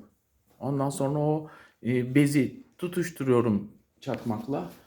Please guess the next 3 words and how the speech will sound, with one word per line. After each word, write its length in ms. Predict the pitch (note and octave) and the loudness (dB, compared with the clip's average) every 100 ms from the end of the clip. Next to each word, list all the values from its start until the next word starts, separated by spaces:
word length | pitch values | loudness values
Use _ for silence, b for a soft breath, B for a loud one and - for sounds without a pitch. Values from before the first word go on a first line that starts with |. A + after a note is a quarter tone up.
| b b b _ _ _ B B B B - B2+ | b b b _ _ _ B B B B -6 6
Böyle 360 | D#3+ C#3+ C#3+ C#3+ | 8 8 6 2
bütün 480 | C#3 - G3+ G3 | 0 4 6 6
odunları 640 | E3 C#3+ C#3 C#3 C#3 F3 | 4 2 2 4 4 4